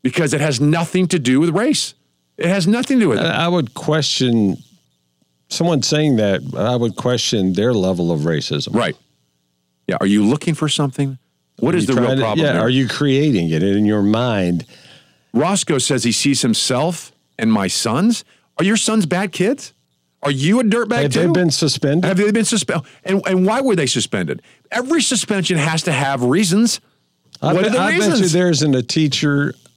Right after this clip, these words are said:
Speaker 2: on earth that works for the Henrico County school system that would suspend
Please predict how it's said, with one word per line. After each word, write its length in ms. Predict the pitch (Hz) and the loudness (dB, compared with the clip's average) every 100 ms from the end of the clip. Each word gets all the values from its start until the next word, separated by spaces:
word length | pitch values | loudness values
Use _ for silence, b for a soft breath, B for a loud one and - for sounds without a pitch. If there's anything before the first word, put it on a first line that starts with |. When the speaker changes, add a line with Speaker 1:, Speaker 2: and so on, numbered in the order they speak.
| _ - - | _ -16 -4
Speaker 2:
on 360 | 117 110 110 - | -2 0 -2 -4
earth 340 | - 131 101 - | -2 0 0 -2
that 160 | 107 | -4
works 240 | 92 113 - | -2 -2 -2
for 80 | 117 | -2
the 60 | |
Henrico 280 | 104 104 101 | 0 0 -2
County 460 | 92 110 101 98 92 - | -4 -2 0 0 -2 -8
school 340 | - - 127 | -8 -2 0
system 400 | 117 104 - 90 | 0 -2 -2 -2
that 160 | 85 76 | 0 -2
would 120 | 92 | -4
suspend 880 | - 87 73 - 131 110 82 73 - | -4 -6 -8 -6 -2 0 0 -2 -4